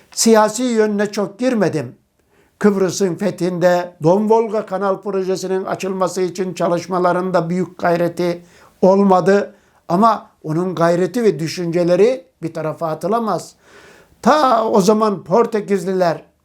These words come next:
Portekizliler Aceh'de, Endonezya'da onlarca kaleyi almışlardı. Sokullu Mehmet Paşa, Seyit Kemal Reis idaresinde iki bin kişilik Osmanlı yirmi iki kadırgayla birliğini oraya gönderdi, göndermesine vesile oldu.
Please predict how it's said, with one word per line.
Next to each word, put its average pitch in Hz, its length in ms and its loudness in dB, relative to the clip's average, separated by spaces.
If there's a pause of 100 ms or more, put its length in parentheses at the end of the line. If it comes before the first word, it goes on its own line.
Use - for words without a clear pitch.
(120)
Portekizliler 180 1040 0
Aceh'de, 180 640 0
Endonezya'da 180 1000 2 (540)
onlarca 185 680 2
kaleyi 180 340 2
almışlardı. 165 760 -2 (460)
Sokullu 170 500 0
Mehmet 170 440 2
Paşa, 185 440 -2 (340)
Seyit 175 540 0
Kemal 175 340 2
Reis 170 320 0
idaresinde 165 1000 -2
iki 156 320 -6
bin 208 200 2
kişilik 160 580 -4
Osmanlı 170 760 0 (720)
yirmi 170 360 2
iki 220 340 -2
kadırgayla 180 880 2
birliğini 170 520 2
oraya 175 400 2
gönderdi, 160 760 2
göndermesine 165 760 0
vesile 165 380 0
oldu. 180 400 2